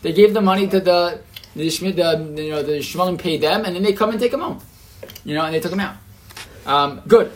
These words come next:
But I think we're seeing already very quickly the ambiguity in the story. So one construction of the reconstruction of the story is exactly what Jenny said, right?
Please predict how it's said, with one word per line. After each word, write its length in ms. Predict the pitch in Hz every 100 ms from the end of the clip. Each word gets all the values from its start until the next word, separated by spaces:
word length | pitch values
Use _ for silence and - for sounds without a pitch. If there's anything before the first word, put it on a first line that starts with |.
| - -
But 160 | 180 175
I 80 | 180
think 180 | 277
we're 80 | 285
seeing 260 | 208 254 226
already 280 | 180 202 190
very 380 | 143 151 240 214
quickly 460 | 233 214 165 135 - -
the 120 | 175
ambiguity 560 | 170 156 139 175 226 160
in 100 | 135
the 60 |
story. 340 | 123 - 135 -
So 160 | - 175
one 340 | 160 220 302
construction 680 | 262 240 202 233 220 - 196
of 100 | 180
the 60 | 170
reconstruction 480 | 185 202 185 180 165
of 60 |
the 20 | 156
story 300 | 165 165 175
is 260 | 277 262 - - -
exactly 420 | 165 208 202 196
what 120 | 175
Jenny 220 | 165 156
said, 240 | 151 104 98 - - -
right? 300 | 180 220 214